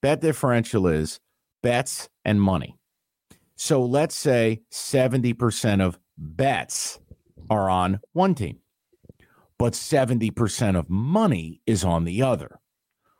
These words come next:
What I wanna do is be on the side with a positive differential, meaning thirty percent of tickets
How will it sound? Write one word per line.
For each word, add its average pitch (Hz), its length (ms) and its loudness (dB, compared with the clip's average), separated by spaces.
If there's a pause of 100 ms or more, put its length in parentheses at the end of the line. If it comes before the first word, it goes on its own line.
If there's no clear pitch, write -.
(120)
What 107 200 -2
I 147 220 2
wanna 151 320 0
do 123 260 2
is 104 120 0
be 120 180 2
on 117 200 2
the 104 60 0
side 98 380 2
with 90 140 0
a 80 40 -4
positive 117 720 0
differential, 98 720 0
meaning 101 500 -2 (180)
thirty 175 400 0
percent 120 420 0
of 92 100 -2
tickets - 580 -4